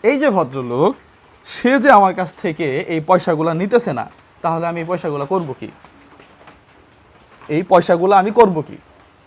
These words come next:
বাংলাদেশ সরকার থেকে তো এটা একটা অনুমতি আছে, তাই না? ওই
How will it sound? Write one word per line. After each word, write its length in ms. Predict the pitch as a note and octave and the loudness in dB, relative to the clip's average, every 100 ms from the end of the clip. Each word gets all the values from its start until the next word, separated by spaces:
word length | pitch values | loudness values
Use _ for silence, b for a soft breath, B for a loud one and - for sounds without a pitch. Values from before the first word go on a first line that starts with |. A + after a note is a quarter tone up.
| _ _ _ - | _ _ _ -4
বাংলাদেশ 420 | D3+ E3+ F3 E3+ | -2 0 -2 -2
সরকার 360 | - G3+ G3 A3 | 0 0 2 -2
থেকে 220 | - D#3+ | -2 -6
তো 100 | D#3 | -4
এটা 100 | E3+ | -6
একটা 120 | D#3 E3+ | -4 -4
অনুমতি 400 | F#3+ A3 A3 G#3+ | -4 -4 -4 -4
আছে, 160 | D#3 | -4
তাই 140 | - D3 | -8 -8
না? 160 | F3+ - _ - - - - _ _ _ _ - | -8 -12 _ -20 -20 -20 -20 _ _ _ _ -6
ওই 260 | D#3 D#3+ | -2 -2